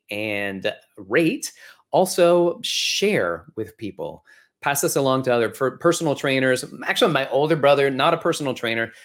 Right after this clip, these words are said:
never listened to my podcast 'cause he thought it was just for personal trainers. And then he started listening to it the other day, and he was like, "There's so much stuff I can get out of doing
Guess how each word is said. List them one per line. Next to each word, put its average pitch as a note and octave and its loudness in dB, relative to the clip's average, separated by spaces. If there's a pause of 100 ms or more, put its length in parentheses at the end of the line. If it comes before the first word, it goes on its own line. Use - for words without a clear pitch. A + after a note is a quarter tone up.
(140)
never F#3+ 4
listened F3+ 4
to C#3+ 0
my B2+ 2
podcast C3 0
'cause A2 -6
he A#2+ -4
thought B2 2
it A#2 -4
was A#2 -10
just A#2 -6
for A2+ -8
personal G#2+ -8
trainers. G#2+ -6 (100)
And G2+ -10
then G#2 -2 (320)
he D3 -2
started C#3+ 4
listening C3+ 2
to A#2 2
it G#2+ 0
the A2 2
other G#2 0
day, G2 2
and A2 0
he B2 -4
was C3+ -4
like, C3 0 (200)
"There's A3 2
so D4 4
much D4 4
stuff - 2
I E3+ 4
can E3 -2
get F#3 2
out F#3 2
of D3+ 0
doing G3 2